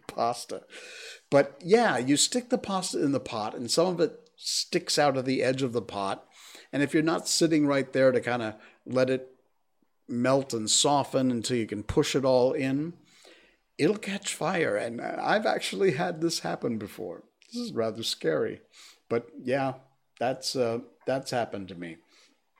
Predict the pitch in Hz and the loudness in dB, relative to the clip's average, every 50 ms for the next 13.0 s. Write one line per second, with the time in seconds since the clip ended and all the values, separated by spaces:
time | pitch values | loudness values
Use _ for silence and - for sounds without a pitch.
0 | _ _ _ _ _ _ _ _ _ _ _ _ _ - - 135 127 131 - 127 | _ _ _ _ _ _ _ _ _ _ _ _ _ -6 -2 -2 -2 0 2 2
1 | 123 123 - - 113 151 170 156 151 143 139 - - - - - - - 359 - | 2 2 0 -2 -2 0 2 2 2 2 0 -2 -6 -8 -8 -12 -18 -20 -20 -20
2 | - - - - - - - - - 370 - - - - 226 - - - - - | -20 -20 -14 -10 -8 -8 -8 -6 -6 -6 -6 -6 -4 -2 -2 -2 -2 -4 -8 -6
3 | 143 135 - - - - _ _ _ _ _ _ _ _ _ _ - - - - | -6 -6 -8 -12 -18 -20 _ _ _ _ _ _ _ _ _ _ -16 -14 -12 -12
4 | - - - - - - _ 135 156 214 294 269 - - - - _ _ - - | -14 -16 -18 -20 -20 -8 _ 4 6 6 6 4 2 -6 -16 -20 _ _ 4 4
5 | 247 226 220 196 170 - 202 202 196 170 170 170 170 - 156 147 - 135 147 156 | 6 6 6 4 6 6 6 8 8 8 8 8 8 6 4 4 4 6 8 8
6 | 151 139 131 131 117 - - 123 117 113 110 107 - 143 139 147 156 160 165 151 | 8 8 6 2 -2 -2 0 0 2 2 2 2 2 2 4 6 6 6 6 4
7 | - - 180 175 175 175 165 156 151 143 139 131 131 - 175 156 - - 110 104 | 4 4 4 4 4 4 4 6 6 6 6 4 2 2 0 0 0 -2 -6 -6
8 | 92 82 - - - - - - - - - _ - 127 120 131 147 143 - 180 | -6 -6 -10 -14 -18 -20 -20 -20 -20 -20 -12 _ 2 4 4 4 4 4 2 2
9 | 180 180 180 170 165 151 135 123 135 135 135 127 - 165 156 156 139 123 120 113 | 4 6 6 6 6 6 4 4 2 2 2 2 2 4 4 6 4 4 2 -2
10 | - - 170 156 131 120 - - - - 120 123 - - - _ _ - 135 123 | 0 4 4 6 6 4 2 -2 0 0 -2 -2 -2 -6 -20 _ _ -4 -2 -2
11 | 113 135 170 180 180 - - - - 131 127 139 160 165 175 160 - - 160 156 | 0 0 0 0 0 -2 -6 -6 -4 -2 0 2 2 2 2 2 2 2 4 4
12 | 147 143 - 117 113 139 147 127 127 117 113 107 101 - 101 101 101 104 107 | 4 2 0 -2 0 0 0 2 0 0 0 -2 -2 -4 -4 -6 -6 -6 -8